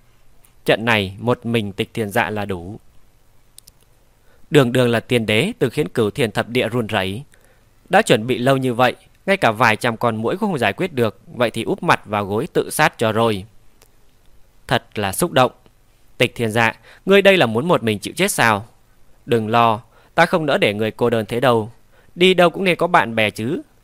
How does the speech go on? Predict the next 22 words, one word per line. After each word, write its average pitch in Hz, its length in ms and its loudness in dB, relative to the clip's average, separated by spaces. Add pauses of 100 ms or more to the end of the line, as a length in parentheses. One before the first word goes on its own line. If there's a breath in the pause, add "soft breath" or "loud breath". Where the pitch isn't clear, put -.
(460)
Huyết 185 240 -2
Long 117 160 2
Thác 175 220 -6
Thánh 113 160 -4
Nhân 127 220 -2
cười 110 240 -2
tà 101 180 -2
tà 101 200 0
nói. 113 340 -4 (1300)
Ánh 120 240 0
mắt 175 140 0
những 151 140 -6
thánh 143 220 -4
nhân 135 160 -2
khác 175 260 0
cũng 196 120 -10
trở 98 200 -2
nên 104 220 -2
hờ 101 180 -4
hững 104 180 -8
vô 123 140 0
tình. 98 320 -4